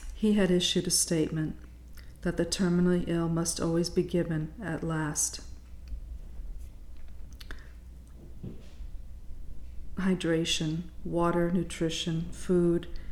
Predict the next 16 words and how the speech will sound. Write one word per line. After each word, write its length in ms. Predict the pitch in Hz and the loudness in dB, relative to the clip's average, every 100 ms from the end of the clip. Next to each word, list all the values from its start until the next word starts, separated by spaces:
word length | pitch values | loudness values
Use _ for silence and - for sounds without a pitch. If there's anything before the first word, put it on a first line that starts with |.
| - - | -6 -2
and 180 | 175 175 | 4 6
normal 320 | 175 170 170 | 6 6 4
care, 600 | 170 190 170 165 160 175 - - - - | 0 2 4 4 2 0 -8 -10 -8 -8
clean 340 | - - 190 180 | -2 6 6 6
clothes, 680 | - 175 165 165 165 - | 4 4 6 4 4 0
bathing, 580 | - - 165 165 165 165 | -2 2 4 4 2 2
and 160 | 170 175 | 2 2
shelter. 560 | - 151 147 - - - - - - - - - - - - | 0 -2 -2 -2 -4 -6 -12 -14 -8 -6 -4 -6 -6 -4 4
All 340 | 190 190 196 190 | 10 12 10 8
ordinary 520 | 185 180 175 170 170 | 6 6 6 6 6
means 460 | 165 170 165 170 - | 4 4 4 4 2
to 120 | - | 2
sustain 580 | 156 - - 185 175 175 | 2 2 2 4 6 6
life 380 | 165 160 160 - | 4 2 2 2
and 200 | 170 165 | 0 0
treat 420 | - 170 160 156 | 2 2 2 0